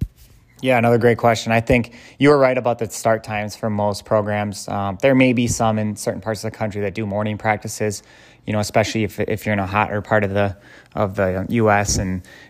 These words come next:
if they have a later s-, school start time. But I think for the most part, practices are getting going between two and four. Um, they're probably ninety minutes to three hours, somewhere in that range. And, you know,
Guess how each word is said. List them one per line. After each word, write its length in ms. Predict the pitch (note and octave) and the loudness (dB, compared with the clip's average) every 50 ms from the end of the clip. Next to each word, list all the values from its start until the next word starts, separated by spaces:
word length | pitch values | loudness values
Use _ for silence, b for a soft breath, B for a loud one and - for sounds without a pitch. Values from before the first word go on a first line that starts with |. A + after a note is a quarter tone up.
| B - - | B -16 -10
if 280 | - - - A2+ - - | -6 -4 -4 -4 -2 2
they 180 | - A#2 A2 G#2 | 4 4 6 6
have 140 | G#2 G2+ | 4 2
a 140 | G2 G2 F#2+ | 0 -2 -2
later 260 | F#2 G2 G#2+ G#2+ G2+ | 0 2 2 2 2
s-, 140 | G#2 G2+ - - _ | 0 -2 -4 -6 _
school 280 | - - - - A2 G2+ | -12 -8 -4 -2 -2 -2
start 280 | F#2+ - G#2 G2+ F#2+ | 0 0 0 0 0
time. 260 | - A2 G2+ F#2 F#2+ F#2 | 0 -2 -2 -2 0 0
But 160 | G2+ G2 - - | 0 0 0 0
I 100 | - C3 | 0 0
think 220 | B2+ - C#3 B2+ | 2 4 2 2
for 80 | - B2+ | 2 2
the 80 | A#2+ A#2 | 4 4
most 240 | A#2+ A#2+ A2+ - | 4 4 4 2
part, 160 | - B2 A2 - | 2 2 2 2
practices 400 | - A2+ A2 - - A#2 G#2 G#2 | 2 0 0 0 -2 -4 -2 -2
are 100 | G#2+ G#2 | -2 -2
getting 240 | G2 G#2+ G#2 G#2+ | -2 -2 -2 -2
going 240 | G#2 G#2+ G#2+ A2 G#2+ | 0 0 0 0 0
between 320 | G#2 G#2 - - A2+ G#2+ G2 | -2 -4 -4 -4 -4 -4 -4
two 160 | - - A2+ | -2 -2 -2
and 100 | A2 G2+ | -2 -2
four. 440 | - - G#2+ G#2+ G#2+ G#2+ G#2 G2+ B B B B B B B B - | -2 0 2 4 4 4 2 0 B B B B B B B B -2
Um, 340 | G#2 G2+ G2+ G2+ G2 G2 E2+ | 0 0 2 0 0 -2 -2
they're 120 | - A2+ | -2 -4
probably 420 | - - - G#2 G#2 A2 A2 G#2+ G#2+ | -2 0 0 0 2 0 0 -2 -2
ninety 400 | - - G#2+ G#2+ G#2+ A2 A2 G#2 | -4 -2 -2 0 0 0 0 0
minutes 320 | G#2 G#2+ G#2+ G#2 G2+ - | 0 0 0 0 -2 -2
to 80 | - G2+ | -2 -4
three 240 | - - G#2 G2 | -4 -4 -2 0
hours, 320 | G2 F#2 F#2+ F#2+ F#2 F#2 - | 2 2 2 2 0 -2 -2
somewhere 220 | - G#2+ F#2+ F#2+ | -4 -2 -2 -2
in 60 | F#2+ | -2
that 180 | F#2+ F#2+ F#2 - | -2 -2 -4 -4
range. 360 | F#2+ G2+ G2+ G2+ G2+ G2+ - B B B B B B B | -4 -4 -4 -4 -6 -6 -10 B B B B B B B
And, 440 | - A#2+ A#2 A2+ A2 A2 A2 G#2+ - - | -2 2 2 4 4 4 2 0 -2 -4
you 240 | - - A2 C#3+ C3+ | -8 -4 0 2 4
know, 280 | C3 A#2+ A#2 - - | 4 4 4 0 -2